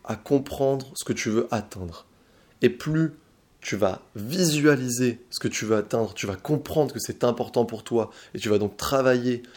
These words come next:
pour le faire venir dans la réalité. Tu vois, cette image que tu as dans la tête, cette maison que tu veux acheter, cet argent que tu veux sur ton compte en banque, ces pays où tu veux voyager,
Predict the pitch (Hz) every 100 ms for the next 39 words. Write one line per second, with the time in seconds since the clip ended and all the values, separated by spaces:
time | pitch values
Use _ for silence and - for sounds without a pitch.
0 | - - 196 98 - 190 180 135 127 110
1 | 107 101 101 101 95 123 123 - - -
2 | - 120 - - - 139 143 - 113 113
3 | 110 107 104 120 117 - 123 135 123 135
4 | 120 101 104 104 - 127 120 - - -
5 | - - - 107 - 135 127 139 139 113
6 | 110 110 113 107 113 117 117 120 - 113
7 | - 156 147 147 - - - - 117 113
8 | 107 113 110 104 147